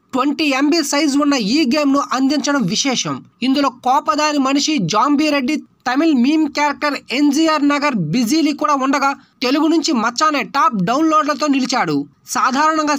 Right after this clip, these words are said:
సెలబ్రిటీలు సినిమాల విషయంలో ఇలాంటి గేమ్స్ ఆదరణ దక్కించుకున్నప్పటికీ, ఒక తెలుగు ఇంటర్నెట్ సెలబ్రిటీ, అది కూడా మచ్చ ఖాతాలో ఈ ఘనత చేరడం విశేషం. కాగా, మానసిక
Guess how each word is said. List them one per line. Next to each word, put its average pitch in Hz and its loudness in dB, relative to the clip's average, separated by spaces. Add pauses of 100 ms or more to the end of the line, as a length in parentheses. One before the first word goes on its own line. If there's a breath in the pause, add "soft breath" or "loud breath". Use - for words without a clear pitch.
సెలబ్రిటీలు 294 0 (100)
సినిమాల 302 2 (120)
విషయంలో 294 0 (100)
ఇలాంటి 285 0 (180)
గేమ్స్ 294 0 (200)
ఆదరణ 294 0 (120)
దక్కించుకున్నప్పటికీ, 277 -2 (220)
ఒక 269 -2 (140)
తెలుగు 277 0 (220)
ఇంటర్నెట్ 294 -2
సెలబ్రిటీ, 262 -2 (180)
అది 226 -2
కూడా 302 0 (140)
మచ్చ 240 0 (120)
ఖాతాలో 285 0 (140)
ఈ 285 2 (120)
ఘనత 277 -2 (140)
చేరడం 269 0 (120)
విశేషం. 180 -2 (420)
కాగా, 302 0 (180)
మానసిక 285 -2